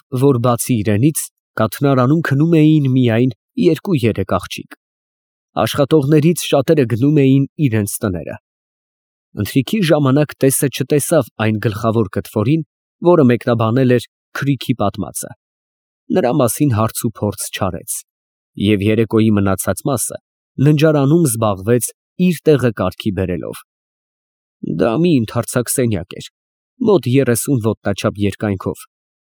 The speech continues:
և գտնվում էր կաթնարանի վերևում։ Մյուս երեք աղջկա մահճակալները նույն այդ սենյակում էին։ Ծաղկափթիթ ջահել աղջիկները,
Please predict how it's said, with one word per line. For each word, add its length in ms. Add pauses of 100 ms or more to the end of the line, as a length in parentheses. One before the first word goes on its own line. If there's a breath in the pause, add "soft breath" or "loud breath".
(160)
և 300
գտնվում 500
էր 160 (160)
կաթնարանի 680
վերևում։ 440 (1040)
Մյուս 460
երեք 400
աղջկա 420
մահճակալները 880 (300)
նույն 440
այդ 200
սենյակում 640
էին։ 240 (920)
Ծաղկափթիթ 800
ջահել 420
աղջիկները, 560